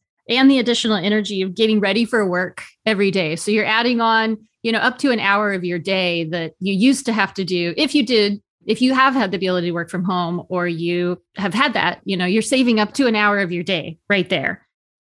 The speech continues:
Not only that, but you might be saving up to another hour a day per commute. The average commute time is fifty-four minutes, you know, and sometimes more, sometimes less, but that's, like,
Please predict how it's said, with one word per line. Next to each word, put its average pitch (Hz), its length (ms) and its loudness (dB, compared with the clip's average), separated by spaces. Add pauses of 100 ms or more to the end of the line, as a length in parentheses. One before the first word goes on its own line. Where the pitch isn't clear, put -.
(560)
Not 233 220 4
only 208 220 4
that, 202 440 0
but 202 80 -2
you 196 80 -4
might 202 140 -2
be 202 80 -2
saving 196 340 0
up 202 140 -2
to 277 100 -2
another 294 460 4
hour 175 320 0
a 175 80 -4
day 170 260 -2
per 190 340 -2 (140)
commute. 214 480 0
The - 80 -6
average 220 380 0
commute 220 240 0
time 180 240 -4
is 175 160 -6
fifty-four 185 480 -4
minutes, 190 580 -4 (260)
you 202 80 -2
know, 196 80 0
and 196 120 -2
sometimes 220 420 0
more, 202 160 2
sometimes 185 460 -4
less, 226 380 0
but 180 280 -4 (280)
that's, 302 200 0
like, 381 160 0